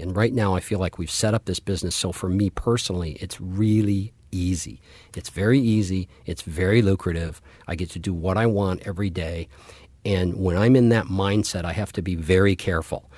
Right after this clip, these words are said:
'cause I'll get a financial report or I'll get some kind of a marketing report, and immediately I'm down in the marketing department asking, "Why is this not working as well as it used to?" And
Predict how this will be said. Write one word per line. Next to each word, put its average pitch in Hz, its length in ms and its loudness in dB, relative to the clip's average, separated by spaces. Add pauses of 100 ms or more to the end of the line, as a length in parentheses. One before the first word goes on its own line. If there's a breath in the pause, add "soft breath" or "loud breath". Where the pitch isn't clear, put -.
(240 loud breath)
'cause 90 160 -4
I'll 104 160 6
get 113 140 4
a 87 60 2
financial 98 560 2
report 98 500 2
or 90 140 2
I'll 95 100 2
get 95 140 -2
some 95 180 -2
kind 98 180 0
of 80 60 -2
a 92 60 -2
marketing 92 460 2
report, 87 500 -2
and 90 160 -4
immediately 101 480 2
I'm 90 120 0
down 95 360 4
in 98 60 6
the 95 60 6
marketing 87 400 0
department 82 520 -6
asking, 85 440 -4
"Why 87 240 0
is 80 200 -2
this 82 180 -6
not 85 300 -6
working 90 480 -4
as 80 160 -8
well 85 240 -4
as 78 120 -10
it - 120 -12
used 113 300 -2
to?" 90 120 -2
And 85 120 -6